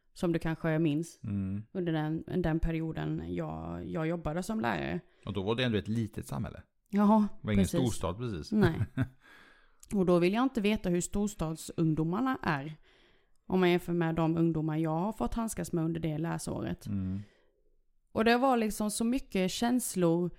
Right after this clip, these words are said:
Speaker 1: eh, både högt och lågt, just för att jag ville dem så väl. Många, tyvärr, märker man ju ganska tydligt på att det saknas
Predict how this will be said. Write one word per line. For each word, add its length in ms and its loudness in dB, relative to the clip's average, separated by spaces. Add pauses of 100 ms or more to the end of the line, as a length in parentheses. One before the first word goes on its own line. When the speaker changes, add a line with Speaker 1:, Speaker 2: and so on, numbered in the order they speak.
(680)
Speaker 1:
eh, 340 -4 (1080)
både 300 6
högt 360 0
och 100 4
lågt, 460 4
just 200 0
för 100 0
att 140 0
jag 100 4
ville 580 2
dem 220 2
så 300 0
väl. 600 0 (1080)
Många, 920 4
tyvärr, 680 4 (560)
märker 600 2
man 180 4
ju 100 4
ganska 400 -2
tydligt 640 -2
på 240 2
att 340 -2 (280)
det 260 2
saknas 880 -2